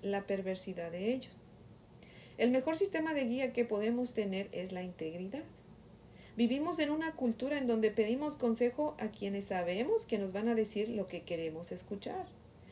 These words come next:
Sin en cambio, la integridad viene a Dios a pedir su consejo, lista a escuchar y a obedecer,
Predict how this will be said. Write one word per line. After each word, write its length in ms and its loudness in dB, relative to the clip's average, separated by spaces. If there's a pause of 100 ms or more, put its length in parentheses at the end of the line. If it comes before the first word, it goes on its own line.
(160)
Sin 220 4
en 160 6
cambio, 320 4
la 80 2
integridad 560 4
viene 260 4
a 80 4
Dios 340 0 (120)
a 120 -2
pedir 300 2
su 180 -6
consejo, 680 0 (280)
lista 680 0
a 120 -2
escuchar 580 -2
y 80 2
a 80 4
obedecer, 540 0